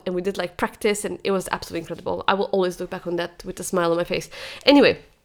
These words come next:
how did I get to that? Sorry, I, I got really distracted. But, um, I was just saying about, yes, the, the program.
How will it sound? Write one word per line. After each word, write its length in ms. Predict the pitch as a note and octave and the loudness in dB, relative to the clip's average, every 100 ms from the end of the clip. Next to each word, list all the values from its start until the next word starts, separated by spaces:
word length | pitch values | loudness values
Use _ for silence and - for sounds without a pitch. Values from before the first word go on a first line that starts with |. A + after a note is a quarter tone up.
| - - - - - - | -20 -20 -20 -20 -14 -4
how 100 | G#3+ | -2
did 120 | A#3 | -2
I 40 | |
get 180 | B3+ F3+ | -2 -4
to 100 | - | -4
that? 200 | - - F#3 | -10 -10 -6
Sorry, 240 | - D3+ | -2 2
I, 100 | A2+ - | 2 2
I 80 | F#3 | 4
got 220 | F#3 E3+ | 4 6
really 100 | F3 | 4
distracted. 480 | E3+ F3+ - F3 F3 | 4 -2 0 2 2
But, 160 | F#3 | 6
um, 140 | F#3 F3+ - - - | 6 6 -2 -14 2
I 80 | G#3 | 6
was 160 | A3 | 6
just 160 | A3 C4 | 6 6
saying 300 | A#3+ A3 G#3+ | 8 6 4
about, 280 | F#3 F3 F3+ | 2 2 4
yes, 200 | G3 D#3 | 2 2
the, 100 | F#3 | -2
the 140 | F#3 | -2
program. 380 | G3 G#3 F3 - | 2 2 2 -2